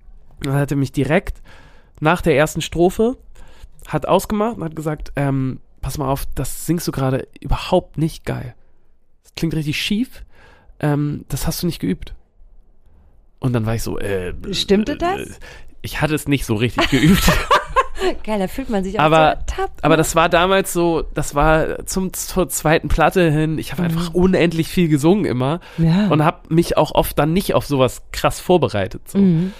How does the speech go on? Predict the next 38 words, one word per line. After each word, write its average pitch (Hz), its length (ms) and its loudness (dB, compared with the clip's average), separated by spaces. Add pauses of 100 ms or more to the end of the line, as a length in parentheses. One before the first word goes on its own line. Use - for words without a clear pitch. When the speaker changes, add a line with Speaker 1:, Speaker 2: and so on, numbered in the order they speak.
(220)
Speaker 1:
sondern 127 300 -2
es 113 100 -6
einfach 117 260 -6
so 120 200 -2
aus 117 120 0
dem 131 80 -6
Bauch 143 200 2
gemacht. 104 320 -10 (280)
Und 123 100 -8
ich - 60 -6
stand - 200 -8
da 151 60 -6
so 139 100 -8
und 135 60 -6
er 123 100 -6
war 131 60 -6
so, 127 80 -8
„Ey, 127 60 -6
das 131 120 -4
hast - 160 -8
du 170 40 -4
nicht 170 120 -2
geübt - 240 2
und 135 80 0
weißt 151 180 0
du 175 40 0
was, 180 100 0
du - 60 -12
verschwendest 175 480 0
hier - 100 6
gerade 151 180 0
meine 143 220 -4
Zeit 151 260 -8
und - 80 -10
es - 100 -14
nervt 151 220 -4
mich 143 160 2
richtig. - 320 -4